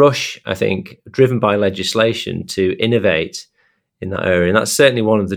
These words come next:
drivers. And today is still a driver, I think, for green technology, uh, changes in legislation. But I think there are other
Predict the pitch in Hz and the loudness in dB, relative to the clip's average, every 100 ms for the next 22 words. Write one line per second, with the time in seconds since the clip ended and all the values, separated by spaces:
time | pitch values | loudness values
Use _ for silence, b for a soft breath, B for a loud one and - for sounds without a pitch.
0 | 95 107 117 107 92 87 - - - 113 | 2 2 2 0 0 -2 -10 -10 -2 0
1 | 113 120 117 127 120 110 - 85 90 107 | 2 2 2 4 2 -2 -6 -4 -2 0
2 | 92 82 80 80 - 80 85 - - _ | 0 0 -2 -4 -2 -6 -6 -14 -20 _
3 | - 95 87 87 98 92 92 - 92 85 | -2 0 2 0 -2 -4 -6 -6 -4 -6
4 | 87 82 87 b b b - 87 87 110 | -6 -10 -12 b b b -6 -4 0 0
5 | 95 90 85 - _ 95 87 85 82 82 | 0 -2 -8 -12 _ -10 -8 -8 -10 -14
6 | - 98 87 82 - 98 95 - 90 87 | -12 -6 -6 -6 -8 -6 -6 -8 -10 -12
7 | _ _ _ b b - 147 196 123 131 | _ _ _ b b 0 2 6 6 8
8 | 156 | 6